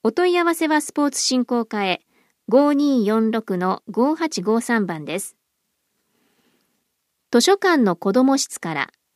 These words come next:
石浜図書館、映画とお話会。僕は王様、カレンダーは日曜日ほか。二月二十日水曜日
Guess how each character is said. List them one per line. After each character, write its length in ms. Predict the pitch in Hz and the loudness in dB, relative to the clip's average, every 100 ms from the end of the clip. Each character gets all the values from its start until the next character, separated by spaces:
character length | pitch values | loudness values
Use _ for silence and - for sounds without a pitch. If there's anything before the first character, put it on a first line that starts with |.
| _ _ _ _ _ _ - | _ _ _ _ _ _ -6
石 220 | 196 - | -4 -2
浜 240 | 320 320 320 | 0 0 2
図 120 | 294 | 0
書 160 | 294 277 | 0 -2
館、 320 | 208 165 - _ _ _ | -2 -4 -6 _ _ _
映 240 | - 381 339 | 0 2 2
画 140 | 240 | 0
と 240 | - 180 - | 0 -4 -2
お 60 | |
話 400 | 208 233 240 240 | -2 0 0 -2
会。 280 | - 160 147 _ _ _ _ _ - | -6 -8 -8 _ _ _ _ _ 0
僕 260 | 262 294 285 | 0 2 0
は 200 | 202 196 | 2 2
王 180 | 226 | 2
様、 420 | 240 226 202 190 - _ | 2 0 2 0 -2 _
カ 180 | - 214 | -4 0
レ 160 | 349 | 2
ン 120 | 349 | 0
ダ 200 | 311 220 | 0 -2
ー 20 | 180 | -2
は 100 | 170 | -2
日 380 | 170 - 302 | -4 -4 0
曜 200 | 320 277 | 0 0
日 140 | 180 139 | -2 -6
ほ 180 | - 165 | -8 -8
か。 260 | 185 165 _ _ _ _ _ _ - | -4 -6 _ _ _ _ _ _ -4
二 100 | 214 | 0
月 280 | 302 330 320 | 0 0 0
二 140 | 294 | -2
十 100 | 277 | -2
日 140 | - 269 | -4 -4
水 280 | - 262 247 | 0 0 2
曜 180 | 254 | 2
日 220 | 190 165 | 0 -2